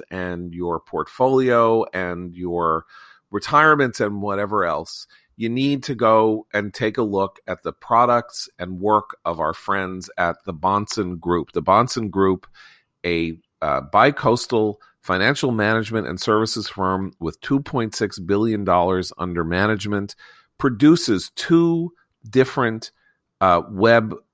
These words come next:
document policy statements, one called the D C today dot com, the other called dividend cafe dot com, uh, that provide you with an understanding of the intersection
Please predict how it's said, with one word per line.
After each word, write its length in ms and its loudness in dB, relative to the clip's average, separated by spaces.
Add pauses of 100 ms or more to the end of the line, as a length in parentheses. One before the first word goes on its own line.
(1040)
document 680 2 (380)
policy 880 2 (180)
statements, 800 -2
one 300 -2
called 200 -2
the 80 -6
D 220 -6
C 240 -4
today 320 -2
dot 260 0
com, 460 4
the 120 -2
other 160 0
called 280 -2
dividend 460 0
cafe 400 0
dot 260 2
com, 460 -2 (720)
uh, 160 4
that 260 -2
provide 640 4
you 300 2
with 320 0
an 180 -4
understanding 840 -2
of 160 -4
the 200 -2
intersection 800 -2